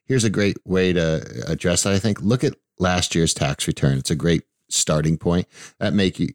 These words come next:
you can ensure you have at least what you needed from last year. And things certainly can change from one year to the next, but my experience, you can learn a lot about what you'll need for your taxes this year by looking back at what you needed last year. And, you know, I did say, speaking of changes from one year to,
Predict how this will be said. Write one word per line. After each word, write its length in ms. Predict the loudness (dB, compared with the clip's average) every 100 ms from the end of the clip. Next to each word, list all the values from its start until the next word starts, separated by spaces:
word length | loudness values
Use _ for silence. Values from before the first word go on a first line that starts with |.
| -4
you 320 | -2 0 0
can 120 | 2
ensure 400 | 0 0 0 2
you 140 | 2 2
have 160 | 0
at 80 | 2
least 220 | 0 0
what 160 | -2 0
you 60 |
needed 320 | 2 2 2 0
from 180 | 0
last 380 | 2 2 0 0
year. 180 | 2 2 -2 -4
And 160 | -4 0
things 240 | 0 2
certainly 320 | 2 2 0 0
can 260 | 0 0
change 360 | 2 0 0 0
from 100 | 0
one 160 | 2 2
year 220 | 2 2
to 40 |
the 100 | 2
next, 360 | 2 0 -2 -4
but 280 | 0 0 -2 _ -2
my 160 | 0
experience, 360 | 0 0 0 0
you 60 |
can 140 | 0 0
learn 120 | 2
a 60 | 2
lot 340 | 2 2 2
about 220 | 2 0
what 160 | 0 0
you'll 120 | 0
need 200 | 2 0
for 80 | 0
your 80 | -2
taxes 440 | -2 -4 -4 -2
this 220 | 0 0
year 280 | 0 0 -2 -8 -18 -4
by 80 | 0
looking 360 | 0 0 -2
back 400 | -2 0 0 0
at 100 | -2
what 160 | -2 0
you 100 | 0
needed 280 | 2 0 0
last 360 | 0 -2 0
year. 220 | 0 0 -2 -10 -18 -12
And, 400 | -2 2 2 2
you 80 | 2
know, 100 | 2
I 80 | 0
did 220 | 0 0
say, 200 | 2 0
speaking 680 | 0 -2 -8 _ -4 0 -2
of 80 | 0
changes 400 | 0 2 0 0
from 140 | 0
one 120 | 2
year 220 | 2 2 2
to, 260 | 0 -4